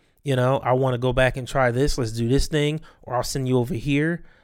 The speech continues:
Um, I think transparency and self-awareness and honesty are, are gonna be a saving grace right now, you know, because everybody's, I think now we've kind of, it's, it's, it's a little bit of overcorrection happening here where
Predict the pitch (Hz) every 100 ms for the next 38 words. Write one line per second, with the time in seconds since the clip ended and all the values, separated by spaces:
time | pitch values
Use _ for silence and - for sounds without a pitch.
0 | _ 135 123 131 139 156 131 156 143 -
1 | 143 147 143 143 123 - 131 117 120 170
2 | 139 113 - - 131 175 - 120 110 110
3 | 107 113 - 135 - 127 123 113 113 113
4 | - - 143 131 117 123 156 - 110 107
5 | - 67 - _ _ _ _ _ 131 117
6 | 113 117 120 117 123 - - _ _ _
7 | - 151 160 160 147 135 131 135 123 120
8 | - - - - - 190 - 147 165 170
9 | 160 156 165 135 117 - 135 - 139 -
10 | 156 139 - 165 190 170 143 117 117 135
11 | 117 - 110 - 113 117 127 107 101 101
12 | 101 104 104 104 104